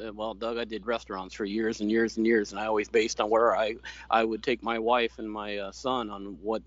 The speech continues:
the back of the restaurants look like, and some of 'em, and,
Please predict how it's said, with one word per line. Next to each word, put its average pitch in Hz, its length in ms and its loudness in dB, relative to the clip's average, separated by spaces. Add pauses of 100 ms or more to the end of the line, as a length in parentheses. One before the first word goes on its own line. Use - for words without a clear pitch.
the 101 240 -4 (160)
back 107 260 2 (340)
of 95 240 -2
the 110 100 0
restaurants 110 480 0
look 117 160 0
like, 85 280 -4
and 90 220 -6
some 113 200 2
of 107 120 2
'em, 101 160 -6 (300)
and, 127 260 4